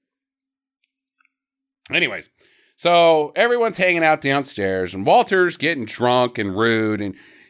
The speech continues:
he already kind of expresses a little bit of, uh, you know, a little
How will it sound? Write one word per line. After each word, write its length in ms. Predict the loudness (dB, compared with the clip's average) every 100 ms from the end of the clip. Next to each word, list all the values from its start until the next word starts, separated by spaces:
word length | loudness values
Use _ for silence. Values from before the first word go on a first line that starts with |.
| -2
he 120 | 2
already 240 | 2 0
kind 300 | 0 0 0
of 80 | -2
expresses 640 | -8 -8 -2 -2 -2 -6
a 60 | -6
little 340 | -2 0 0
bit 260 | 0 0 2
of, 280 | 0 0 2
uh, 680 | 4 4 4 4 2 0 -4 -10
you 120 | -8
know, 200 | -6 -4
a 40 |
little 340 | -4 -2 -4